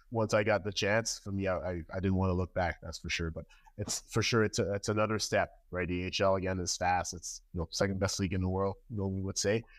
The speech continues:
And guys are fast or smart, so it's, it's, it's a big level for sure for guys that are coming from the E C H L.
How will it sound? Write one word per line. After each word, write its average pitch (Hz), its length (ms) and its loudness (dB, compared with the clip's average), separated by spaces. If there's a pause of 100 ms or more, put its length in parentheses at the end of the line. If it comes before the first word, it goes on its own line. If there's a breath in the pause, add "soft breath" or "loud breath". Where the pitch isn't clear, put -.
(280 loud breath)
And 82 220 -6 (480)
guys 95 260 6
are 98 60 0
fast 92 400 2
or 87 80 -4
smart, 95 600 2
so 90 260 -2
it's, 82 160 -2
it's, - 240 -6
it's 92 200 -4
a 101 40 0
big 92 220 2
level 92 300 4
for 92 140 -8
sure 85 220 -2
for 87 140 -8
guys 82 220 0
that 82 80 -8
are 78 40 -8
coming 82 300 -8
from 85 160 -10
the 87 60 -2
E 85 120 0
C 85 200 -4
H 82 120 -4
L. 78 160 -2